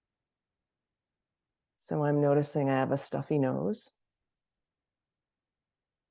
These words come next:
cold fingers,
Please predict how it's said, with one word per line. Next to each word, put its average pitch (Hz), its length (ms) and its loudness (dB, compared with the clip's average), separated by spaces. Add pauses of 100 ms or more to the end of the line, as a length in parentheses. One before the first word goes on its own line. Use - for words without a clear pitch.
(1400)
cold 156 440 0
fingers, 143 800 -10